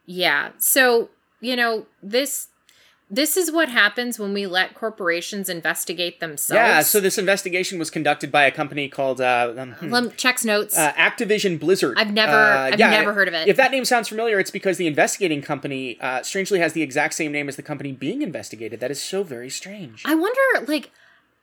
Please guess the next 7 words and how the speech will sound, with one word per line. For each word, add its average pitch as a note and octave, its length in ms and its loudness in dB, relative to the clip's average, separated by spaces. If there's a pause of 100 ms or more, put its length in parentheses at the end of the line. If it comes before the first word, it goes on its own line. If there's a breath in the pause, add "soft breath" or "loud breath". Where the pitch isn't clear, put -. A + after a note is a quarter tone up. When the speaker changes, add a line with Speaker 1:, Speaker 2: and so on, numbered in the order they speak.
(120)
Speaker 1:
I, C#4 240 -4 (100)
like, A#3+ 280 0
just F4 420 -2
based D4 260 0
on C#4 140 -2
pure - 300 -6
coincidence, G3+ 680 -6